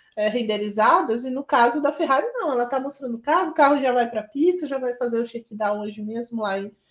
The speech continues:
lá em Fiorano, então, assim, é, ao menos é isso, né? Mas tem de ser, né? Porque uma equipe como a Ferrari não pode simplesmente mandar umas, umas fotos renderizadas e é isso, né, Bê? É uma vergonha, seria uma vergonha, né?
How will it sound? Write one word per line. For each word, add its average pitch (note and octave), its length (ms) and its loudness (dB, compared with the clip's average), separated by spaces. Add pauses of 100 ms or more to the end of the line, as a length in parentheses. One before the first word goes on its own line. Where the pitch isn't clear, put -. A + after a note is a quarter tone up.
(340)
lá A3 160 6
em A3+ 60 4
Fiorano, C#4 680 6
então, D4+ 240 2
assim, D4 320 -2 (280)
é, A#3 880 10
ao A#3+ 180 4
menos B3+ 340 2
é A4+ 180 8
isso, E4+ 320 2
né? A#3 260 0
Mas A#3+ 240 -2
tem A4+ 260 0
de E4 120 4
ser, A#3+ 300 4
né? A#3 160 -4
Porque - 200 -14
uma B3+ 200 -2
equipe D4 280 -4
como E4+ 180 0
a D4+ 80 0
Ferrari C#4+ 380 2
não A#4 160 -6
pode A4+ 240 -2
simplesmente E4+ 960 0
mandar C#4+ 440 0
umas, B3 400 -4 (400)
umas B3+ 160 -2
fotos B3+ 280 0
renderizadas A#3+ 760 2
e G4 40 -2
é A4 120 0
isso, B3 280 0
né, A3 180 -6
Bê? G3 180 -6
É G#3 80 -4
uma G3+ 160 -6
vergonha, D4+ 440 -2
seria A#3 220 -10
uma A#3+ 120 -6
vergonha, C#4 420 -6
né? G#3+ 160 -10